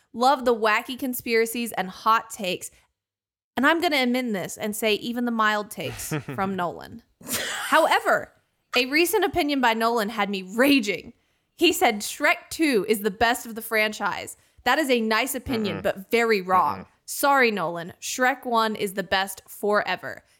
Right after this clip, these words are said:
Speaker 1: Keep up the good work, Lev.
Speaker 2: Look, Lev, I, I understand <laughs> you might feel some kind of loyalty to the, the beginning of the franchise. You know, I get it. It was the first one, started it off, would not have the series without it. Shrek Two is just way funnier, uh,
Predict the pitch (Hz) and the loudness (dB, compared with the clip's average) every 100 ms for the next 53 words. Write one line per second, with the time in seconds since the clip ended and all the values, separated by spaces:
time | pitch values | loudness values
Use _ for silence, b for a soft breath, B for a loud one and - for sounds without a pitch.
0 | _ - 285 294 254 247 240 226 226 202 | _ 0 0 2 0 0 -6 -2 -2 0
1 | 180 110 - - 190 196 113 - - - | -2 -2 -10 -10 -2 0 0 -4 -10 0
2 | 156 156 120 113 98 - B B - 107 | 2 4 4 4 2 -4 B B -2 0
3 | 110 113 - 113 127 123 - 127 127 127 | 2 2 4 4 4 0 0 2 2 0
4 | 120 - - - - 117 113 120 - 127 | -2 -8 -12 -16 -14 -6 -2 -2 -2 0
5 | 117 - 120 113 110 - 120 107 101 113 | 0 0 0 0 -2 -2 0 0 0 2
6 | 117 113 127 117 104 113 101 101 98 98 | 2 2 0 0 0 -2 -2 -2 -2 -4
7 | 95 85 92 113 113 107 - 107 104 113 | -4 -4 -4 -2 0 0 0 0 0 0
8 | 104 101 101 90 - - 170 120 117 _ | 2 2 0 -4 -10 -6 -2 -2 -4 _
9 | - 147 185 139 - _ _ - 113 113 | -4 0 2 0 -4 _ _ -6 -6 -4
10 | - 156 - 143 143 - 127 127 120 120 | 0 0 2 0 0 2 0 2 4 4
11 | 117 113 107 107 110 101 113 104 101 104 | 2 0 0 0 -2 -4 -2 -2 0 2
12 | 101 101 - - 220 - - 269 240 185 | 2 0 -2 0 0 4 4 6 4 2
13 | 202 165 143 175 214 220 156 139 139 127 | -2 -4 2 4 4 2 2 2 2 0
14 | 135 156 b b b 131 131 131 131 | 0 -2 b b b 2 4 6 4